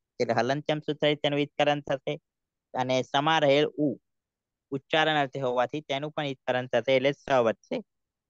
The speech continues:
ત્યારબાદ લિયંગ સલોપો અનંતસ્ય સૂત્રથી અંતમાં નહીં હોય તેવા સનો લોપ કરીશું. એટલે બંને સનો લોપ થતા પ્રત્યય બનશે યાત.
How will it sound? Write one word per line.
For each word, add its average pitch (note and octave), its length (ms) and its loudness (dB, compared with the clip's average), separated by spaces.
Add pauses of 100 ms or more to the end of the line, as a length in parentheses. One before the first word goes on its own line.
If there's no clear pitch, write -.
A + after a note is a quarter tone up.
(240)
ત્યારબાદ D3+ 380 2 (440)
લિયંગ D3+ 460 0
સલોપો C#3 800 -2
અનંતસ્ય D3 680 -2
સૂત્રથી A#2+ 720 -6 (480)
અંતમાં D3+ 480 0
નહીં D3 260 2
હોય B2+ 280 4 (340)
તેવા C#3+ 260 4
સનો B2 440 -4 (160)
લોપ D3+ 360 0
કરીશું. A#2 480 -4 (520)
એટલે D#3+ 160 0
બંને C#3 320 0
સનો D3+ 280 0
લોપ C3+ 320 0
થતા C#3+ 340 0 (440)
પ્રત્યય C#3 380 -2
બનશે B2+ 460 -2 (280)
યાત. B2 480 -2